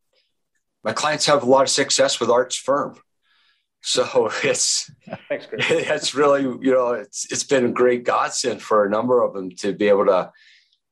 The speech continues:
Speaker 1: for Art to have created the firm and then have the success early on like he's had.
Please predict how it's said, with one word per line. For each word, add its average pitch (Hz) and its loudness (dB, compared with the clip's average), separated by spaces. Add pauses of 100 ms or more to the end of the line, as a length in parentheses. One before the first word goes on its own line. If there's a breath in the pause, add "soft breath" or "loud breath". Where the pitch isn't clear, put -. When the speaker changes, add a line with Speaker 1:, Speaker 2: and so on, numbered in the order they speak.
(180)
Speaker 1:
for 107 4
Art 123 0
to 117 -4
have 107 -8
created 139 0
the 123 -4
firm 123 0
and 104 -8
then 101 -2 (200)
have 107 -2
the 104 -4
success - 0
early 104 4
on 110 -2
like 92 -4
he's - -6
had. 104 -2